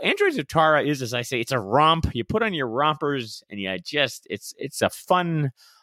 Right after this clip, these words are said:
uh, Tom Baker's having a ball. Uh, you've got Mary Tam, who is gorgeous and brilliant and insane, uh, in her own right. <laughs> Um, and you have,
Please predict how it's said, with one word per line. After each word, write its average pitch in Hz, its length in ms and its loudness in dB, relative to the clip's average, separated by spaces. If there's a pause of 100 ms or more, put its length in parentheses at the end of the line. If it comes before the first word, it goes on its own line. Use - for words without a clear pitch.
(120)
uh, 107 600 0
Tom 160 240 -2
Baker's 127 320 2
having 113 220 2
a 95 60 2
ball. 95 560 4 (320)
Uh, 95 420 4
you've 101 180 -4
got 104 240 2
Mary 113 240 2
Tam, 107 360 2
who 104 120 2
is 95 160 0
gorgeous 117 640 2
and 87 340 -2
brilliant 110 480 2
and 85 240 0
insane, 95 920 0
uh, 85 280 -2
in 90 100 -4
her 92 180 2
own 113 160 2
right. 98 380 2 (180)
<laughs> - 160 -2
Um, 113 460 2
and 104 140 0
you 101 100 0
have, 113 320 2